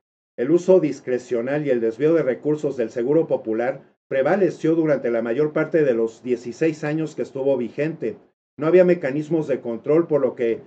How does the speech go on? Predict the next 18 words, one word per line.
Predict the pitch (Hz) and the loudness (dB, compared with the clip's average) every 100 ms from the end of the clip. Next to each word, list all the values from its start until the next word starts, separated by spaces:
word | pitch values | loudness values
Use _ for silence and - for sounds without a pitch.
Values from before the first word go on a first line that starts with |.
| _ - | _ -8
los | 120 127 | -6 -4
estados | 117 156 170 175 | -4 0 2 2
como | 143 123 | -2 -4
Veracruz, | 117 117 117 143 160 | -2 -2 -2 -2 -2
Oaxaca, | 135 120 139 147 143 127 | 0 -2 0 -2 -2 -2
Tabasco | 113 135 139 143 | -2 -2 -4 -10
y | |
Chihuahua | 139 120 120 120 127 139 - _ _ | -4 -2 0 0 -2 -4 -12 _ _
se | 131 | -2
denunciaron | 127 131 131 156 175 180 | -2 -2 -2 2 4 4
irregularidades | 147 127 113 123 117 120 120 143 156 147 | 2 0 2 2 2 0 0 2 0 -2
que, | 131 | -2
de | 120 | -2
acuerdo | 143 151 165 | 0 0 0
con | 139 | -2
la | 120 | -6
información | 113 117 113 147 | -4 -6 -6 -4
oficial, | 151 147 117 127 131 147 | -6 -6 -10 -2 -2 -4